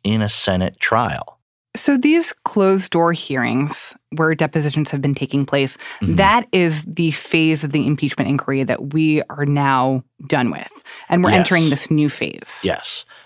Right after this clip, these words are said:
Speaker 1: Starting Wednesday, you will now see that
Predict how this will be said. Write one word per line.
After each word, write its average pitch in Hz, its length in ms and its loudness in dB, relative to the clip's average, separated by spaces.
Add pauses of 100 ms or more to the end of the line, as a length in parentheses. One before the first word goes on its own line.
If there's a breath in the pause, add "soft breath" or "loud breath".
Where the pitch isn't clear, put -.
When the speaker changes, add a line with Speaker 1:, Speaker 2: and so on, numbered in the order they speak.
Speaker 1:
Starting 131 680 0
Wednesday, 92 640 0 (180)
you 117 260 0
will 120 320 2
now 107 400 2
see 95 400 -2
that 98 400 0